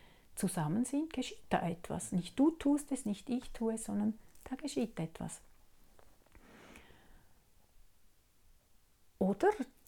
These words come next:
der, dem Klienten kommt in den Sinn, aha,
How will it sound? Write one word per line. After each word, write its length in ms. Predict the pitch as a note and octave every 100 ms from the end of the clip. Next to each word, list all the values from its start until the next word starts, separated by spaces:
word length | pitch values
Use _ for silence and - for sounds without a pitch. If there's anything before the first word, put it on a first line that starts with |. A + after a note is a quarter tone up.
| - - - - - - - - G#3+
der, 120 | G#3
dem 300 | - G#3+ G#3+
Klienten 720 | G#3+ F#3 F#3 G#3+ - C4 C4+ - - _ - - B3+ - - - _ - - -
kommt 360 | - G#3 A3+
in 180 | - G3+
den 200 | D#3 C#3+
Sinn, 360 | - G3+ C#4 E4+
aha, 420 | - D#3+ F3+ A3+